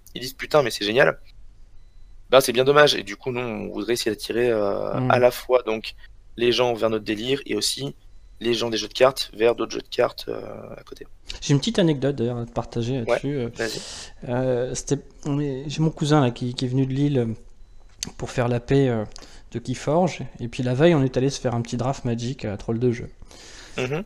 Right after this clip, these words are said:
Speaker 2: On était, on a rejoint un, un groupe de, de, enfin, il y avait six autres, six autres jeunes, un public assez
Speaker 1: Ouais.
Speaker 2: jeune. Et puis, bah, justement, on,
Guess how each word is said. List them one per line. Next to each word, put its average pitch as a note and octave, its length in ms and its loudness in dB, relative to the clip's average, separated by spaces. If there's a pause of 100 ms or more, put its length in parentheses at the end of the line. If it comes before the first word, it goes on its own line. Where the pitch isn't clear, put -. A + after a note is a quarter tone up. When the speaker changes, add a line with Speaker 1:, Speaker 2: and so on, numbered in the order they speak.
Speaker 2:
On A2+ 100 -2
était, C#3 380 6
on A#2+ 120 4
a B2 60 4
rejoint C3+ 320 4
un, B2 720 4
un A#2+ 80 -2
groupe B2+ 220 -2
de, A#2+ 240 2
de, B2 420 -4
enfin, - 160 -12
il A2 60 -8
y - 20 -6
avait G#2 120 -6 (180)
six C#3 320 -2
autres, B2 500 -2
six - 300 -2
autres C#3 240 4
jeunes, E3+ 300 2 (440)
un B2 60 -10
public D3 300 -10
assez A2 100 -2
Speaker 1:
Ouais. A2 100 -2
Speaker 2:
jeune. C#3+ 220 -6 (560)
Et A2 80 -6
puis, D#3 120 -4
bah, C3+ 100 6
justement, C#3+ 540 4
on, - 260 -6